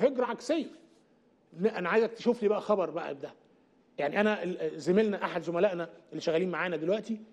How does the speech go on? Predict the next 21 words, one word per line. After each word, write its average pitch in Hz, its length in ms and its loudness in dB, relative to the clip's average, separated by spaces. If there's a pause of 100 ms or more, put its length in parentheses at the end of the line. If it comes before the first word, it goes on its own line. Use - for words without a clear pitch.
(320)
كان 220 260 4
في 208 200 0
مطار 196 480 4
في 190 200 -2
لندن، 170 320 2 (880)
وهو 240 320 6
موجود 226 400 0
في - 80 -2
المطار 262 560 2
اتكلم 247 440 2
مع 190 380 -6 (200)
حد 190 400 -2
كان 165 320 -10 (100)
جنبه، 254 480 0 (340)
فطلع 208 400 4
إن 185 120 -4
هي، 190 420 4 (520)
آه، 160 160 -6
مواطنة 196 560 0
إسرائيلية 208 680 2 (440)
من 208 500 2